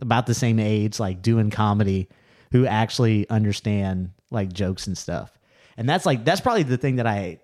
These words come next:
hate the most about Lake Charles is that we don't really have a good hang scene,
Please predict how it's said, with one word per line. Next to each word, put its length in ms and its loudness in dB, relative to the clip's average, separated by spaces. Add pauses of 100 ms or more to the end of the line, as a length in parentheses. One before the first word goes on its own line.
(120)
hate 240 -4
the 60 -2
most 300 -2
about 200 -6
Lake 160 -6
Charles 360 -6
is 80 -4
that 100 2
we 80 0
don't 220 2
really 160 0
have 180 -2
a 60 -2
good 200 0
hang 520 -2
scene, 340 -10